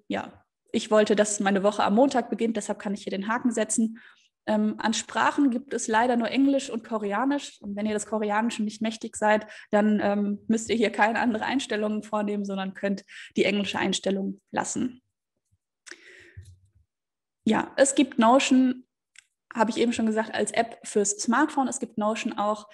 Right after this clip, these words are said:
als, ähm, ja, App für den Computer, als Programm. Das könnt ihr euch auch runterladen. Ich persönlich, ähm, benutze Notion lieber im Browser, so wie hier. Aber das ist auch Geschmackssache. Also ihr könnt das, ähm,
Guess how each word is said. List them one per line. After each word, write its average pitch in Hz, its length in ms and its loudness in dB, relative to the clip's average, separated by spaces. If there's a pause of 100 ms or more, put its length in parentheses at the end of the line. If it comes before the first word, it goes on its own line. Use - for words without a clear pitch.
(180)
als, 202 380 0
ähm, 202 400 -4
ja, 208 120 2
App - 360 -2
für - 120 -2
den 208 120 0
Computer, 247 640 -2
als - 160 -8
Programm. 240 400 -2
Das 226 120 -6
könnt 220 200 -6
ihr - 60 -6
euch 220 160 -6
auch 214 80 -8
runterladen. 214 480 0
Ich - 120 -12
persönlich, 220 500 2 (220)
ähm, 208 140 2
benutze 226 340 2
Notion 220 340 4
lieber 220 240 4
im 202 120 0
Browser, 240 440 2
so 202 140 -4
wie 202 100 -4
hier. 285 300 -2 (420)
Aber 214 160 2
das 214 140 -2
ist - 80 -8
auch 202 140 -10
Geschmackssache. - 680 -8 (140)
Also 196 160 2
ihr - 80 2
könnt 220 260 4
das, 214 260 0
ähm, 202 420 0